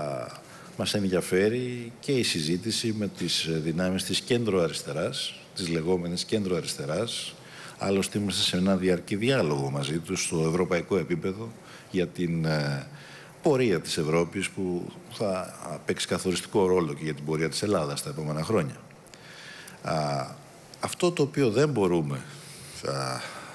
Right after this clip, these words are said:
να κάνουμε και δεν θα κάνουμε είναι να αλλοιώσουμε τη στρατηγική μας και το στρατηγικό μας προσανατολισμό. Η επόμενη μέρα της χώρας μπορεί να έχει στοιχεία διαλόγου, συνεννόησης με ευρύτερες δυνάμεις,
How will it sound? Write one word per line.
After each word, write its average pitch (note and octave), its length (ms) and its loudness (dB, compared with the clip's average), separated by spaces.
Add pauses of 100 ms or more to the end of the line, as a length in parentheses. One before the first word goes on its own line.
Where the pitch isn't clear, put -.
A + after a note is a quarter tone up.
(160)
να D#2 80 -4
κάνουμε A2 420 2
και F2+ 140 2
δεν G#2 180 4
θα F2+ 100 -2
κάνουμε C#3 520 0 (600)
είναι C#3 520 2 (380)
να G#2+ 260 2
αλλοιώσουμε A2+ 840 2 (280)
τη A2 60 0
στρατηγική F2+ 640 0
μας A2+ 300 0
και G#2+ 100 -2
το F#2+ 100 2
στρατηγικό E2+ 540 -2
μας G2+ 140 0
προσανατολισμό. D#2 800 -2 (1000)
Η E2+ 140 0
επόμενη A#2+ 500 4
μέρα G2 320 6
της F2 160 -2
χώρας A#2+ 400 2
μπορεί G2+ 300 0
να G2+ 100 0
έχει G#2 180 -4
στοιχεία G#2+ 500 -2
διαλόγου, F#2+ 560 0
συνεννόησης G2 920 0
με F2 100 0
ευρύτερες E2+ 500 0
δυνάμεις, G2+ 640 -2